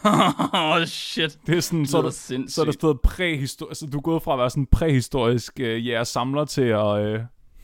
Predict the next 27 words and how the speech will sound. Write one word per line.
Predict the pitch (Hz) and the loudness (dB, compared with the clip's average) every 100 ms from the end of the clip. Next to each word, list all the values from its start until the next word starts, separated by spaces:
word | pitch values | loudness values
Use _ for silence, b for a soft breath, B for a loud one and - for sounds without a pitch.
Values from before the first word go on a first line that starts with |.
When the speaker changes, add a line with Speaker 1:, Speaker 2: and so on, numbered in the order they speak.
| - - | -16 -6
Speaker 2:
<laughs> | - - 151 135 120 | -6 -4 -4 -4 -6
at | 120 | -10
sidde, | - 117 180 143 | -4 -4 -4 -8
at | |
sidde | - 139 139 | -6 -6 -4
inde | 139 | -4
i | 139 | -4
Lyngby | 135 139 120 113 | -6 -4 -6 -4
lige | 120 | -6
pludselig | 117 120 - 110 B B B B B B B B B _ _ - | -4 -4 -4 -14 B B B B B B B B B _ _ -4
på | |
ellevte | - 120 - 110 | -2 -2 -2 -4
etage. | - 117 110 - 110 b b b _ _ - - | -2 -2 -4 -10 -16 b b b _ _ -16 0
Speaker 1:
Det | |
er | 170 | 2
jo | 160 - _ | 4 0 _
endnu | 156 180 | 2 2
mere, | 175 135 123 131 - | 4 4 4 4 0
altså, | 139 131 | -4 -6
hvis | 127 | -2
det | 135 | 0
var | 123 | 2
menneske, | 131 196 233 - 117 117 | 2 2 -4 -6 -4 -2
og | 120 | 0
menneske | 127 165 - | 0 -2 -8
gennemsnitligt | 120 123 127 139 139 113 | -6 -6 -4 -4 -4 -6
bliver, | 131 117 | -2 -2